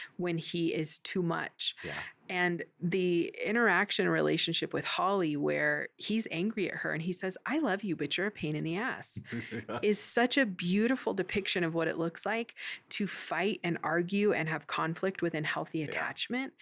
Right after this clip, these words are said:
Speaker 1: And she taught him that.
Speaker 2: Yeah.
Speaker 1: They learned it together.
Speaker 2: Yeah.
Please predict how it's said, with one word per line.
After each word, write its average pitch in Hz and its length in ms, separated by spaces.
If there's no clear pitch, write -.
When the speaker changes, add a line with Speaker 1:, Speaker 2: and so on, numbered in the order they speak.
Speaker 1:
And 185 120
she 254 300
taught 285 400
him 156 300
that. - 440
Speaker 2:
Yeah. - 200
Speaker 1:
They 180 160
learned 180 320
it - 100
together. 165 720
Speaker 2:
Yeah. - 60